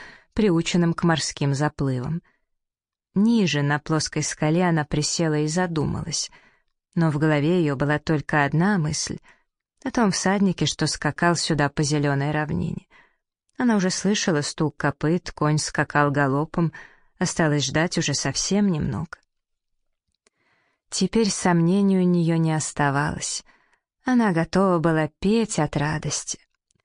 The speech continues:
Стук копыт прекратился.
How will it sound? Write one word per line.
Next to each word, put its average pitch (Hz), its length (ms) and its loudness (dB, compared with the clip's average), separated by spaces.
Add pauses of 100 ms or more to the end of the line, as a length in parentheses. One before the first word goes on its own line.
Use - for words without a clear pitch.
(580)
Стук - 520 -4
копыт 175 460 0
прекратился. - 960 -4